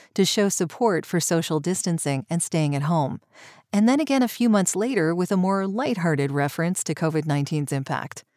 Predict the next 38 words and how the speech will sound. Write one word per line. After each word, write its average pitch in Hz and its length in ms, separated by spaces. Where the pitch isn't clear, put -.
Visit 247 340
Las 214 220
Vegas 202 520
also 240 360
started 185 440
its 160 200
hashtag 202 600
only 185 280
you 165 420
ad 160 240
campaign 135 480
in 165 160
March 165 300
of - 80
twenty 139 260
twenty 165 420
and 190 140
has 190 120
updated 202 480
its 156 220
message 196 420
several 220 400
times 208 400
as 147 160
well, 196 320
encouraging 240 640
visitors 190 460
to 165 100
wear 151 240
masks 156 560
and 147 100
practice 147 440
social 156 320
distancing 180 640
once 170 260
the 202 120
city's 143 420
reopened. 226 540